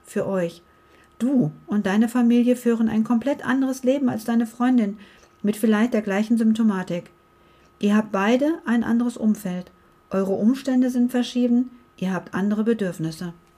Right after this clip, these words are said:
Dein Selbstbewusstsein für dein Kind ist von großer Bedeutung.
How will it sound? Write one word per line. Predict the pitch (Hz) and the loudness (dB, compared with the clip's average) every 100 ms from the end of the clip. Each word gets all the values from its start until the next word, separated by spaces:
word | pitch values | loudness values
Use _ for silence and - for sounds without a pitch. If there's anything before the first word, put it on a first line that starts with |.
| _ _ _ _ _ _ _ _ _ _ - - - - | _ _ _ _ _ _ _ _ _ _ -20 -20 -18 0
Dein | 214 | 4
Selbstbewusstsein | 220 240 - 311 294 294 - 269 | 6 4 2 -4 -4 -2 0 0
für | 262 247 | 2 2
dein | 226 220 | 4 2
Kind | 240 262 | 2 2
ist | 269 240 240 | 0 -6 -2
von | 220 | 0
großer | 220 208 233 254 | 0 0 -2 0
Bedeutung. | 233 220 214 214 185 175 | 0 0 0 -2 -4 -10